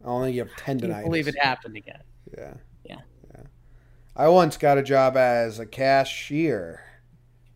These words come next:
Speaker 1: and I did one day, and I said, "Wow, tendinitis is real, guys."
Speaker 2: Yeah.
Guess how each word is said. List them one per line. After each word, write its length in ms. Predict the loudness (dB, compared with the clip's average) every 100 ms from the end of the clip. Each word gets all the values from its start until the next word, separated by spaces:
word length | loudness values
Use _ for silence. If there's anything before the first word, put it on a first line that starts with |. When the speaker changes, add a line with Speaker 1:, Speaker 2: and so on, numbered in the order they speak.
| _ _ _ -10
Speaker 1:
and 160 | -8 -6
I 100 | -6
did 180 | -6
one 300 | -4 -2 -2
day, 440 | 2 4 4 0 -12
and 80 | -16
I 80 | -16
said, 220 | -14 -14
"Wow, 600 | -10 -8 -6 -6 -8 -14 -20 -20 _ -20 _ _
tendinitis 800 | -4 -2 -2 -2 -4 -6 -14 -16
is 140 | -16 -16
real, 340 | -14 -14 -16
guys." 540 | -18 -20 -20 -20 -20 -20 -12
Speaker 2:
Yeah. 320 | -2 -2 -2